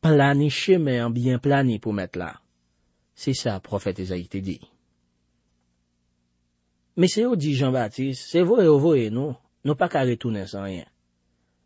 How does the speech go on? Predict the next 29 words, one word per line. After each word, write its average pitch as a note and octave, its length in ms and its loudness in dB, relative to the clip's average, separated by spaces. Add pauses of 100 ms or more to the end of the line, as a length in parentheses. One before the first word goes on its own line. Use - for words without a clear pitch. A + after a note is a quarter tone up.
Ban F3 140 4
nou F#3+ 140 4
yon F3 40 2
bagay, C#3+ 360 2
kanmenm, C3 340 0
pou B2+ 140 0
n B2 60 0
al A#2+ 100 -2
di A2+ 160 -4
moun G2+ 160 -6
yo: A#2+ 320 -2 (480)
'Se - 200 -4
ki A3+ 160 4
moun A3 240 6
ou G3+ 100 4
di G3 100 0
ou F#3+ 120 0
yè?'" G3 300 2 (1400)
Finalman, B2+ 640 0
Jan B2+ 160 0
te C3 140 -2
oblije B2+ 400 0
idantifye B2 500 -4
tèt G#2 220 -8
li, G#2 100 -4
pou B2 160 0
yo. G2+ 160 -4
Li A#2+ 160 0
di: C#3 200 -2